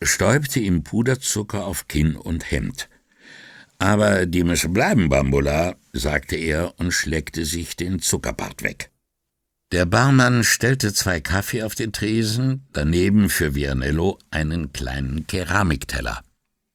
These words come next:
„Keine Pappteller. Gut“, bemerkte Vianello und legte die angebissene Brioche ab.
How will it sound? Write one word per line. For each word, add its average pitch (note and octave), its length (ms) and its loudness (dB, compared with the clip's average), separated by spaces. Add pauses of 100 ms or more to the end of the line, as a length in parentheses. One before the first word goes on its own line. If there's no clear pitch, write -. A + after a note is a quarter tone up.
(380)
„Keine D3+ 460 4
Pappteller. - 600 -2 (300)
Gut“, - 440 4 (460)
bemerkte C#2 500 -2
Vianello C#2 580 -2 (380)
und G#2 200 4
legte F2+ 480 0
die F#2+ 220 -4
angebissene D#2 680 0
Brioche D#2 600 0
ab. - 240 -12